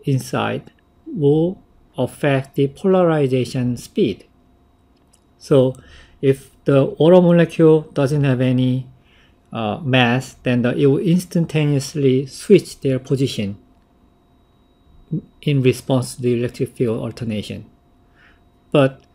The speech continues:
because of the, uh, mass of the water molecule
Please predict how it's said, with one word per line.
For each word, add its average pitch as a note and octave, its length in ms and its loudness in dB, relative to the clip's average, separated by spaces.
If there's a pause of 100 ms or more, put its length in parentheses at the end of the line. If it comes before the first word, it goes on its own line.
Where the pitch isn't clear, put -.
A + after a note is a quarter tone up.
(160)
because C#3+ 440 0
of C3+ 340 0 (320)
the, C3 280 0
uh, B2 140 -2
mass A#2+ 580 -2
of C3 220 -2
the C3+ 420 -2 (220)
water E3+ 260 2
molecule B2 560 -4